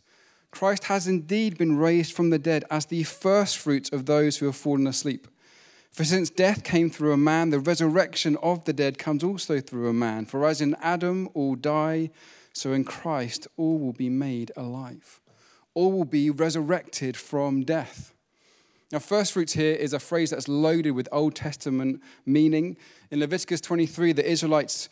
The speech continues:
are instructed by God to celebrate every year his provision to them, physical provision,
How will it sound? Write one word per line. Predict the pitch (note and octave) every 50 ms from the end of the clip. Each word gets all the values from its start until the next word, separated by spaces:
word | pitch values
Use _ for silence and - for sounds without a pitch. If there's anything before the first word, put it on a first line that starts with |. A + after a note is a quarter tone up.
| - - _
are | D#3+ D3+
instructed | D3+ D3 - - G#3+ F#3+ - F#3+
by | F3 E3+
God | D3+ F3+ E3 -
to | D3
celebrate | C3 - - G3+ G#3 G#3 F3+ E3 D#3 C#3+ -
every | - F#3 G3+ G3 E3+ F#3+ G3+
year | F#3 F#3 E3+ D3 B2+
his | C#3 E3
provision | - - E3 D#3 C#3+ E3+ F#3 F3+ D#3+ E3 E3 D#3
to | - - G3 F#3
them, | D#3 C#3 B2+
physical | - - F#3+ F#3 F3+ G3+ F#3 F#3+
provision, | F3 - E3 D3+ E3+ D#3 C3 B2+ A#2+ B2 B2+ B2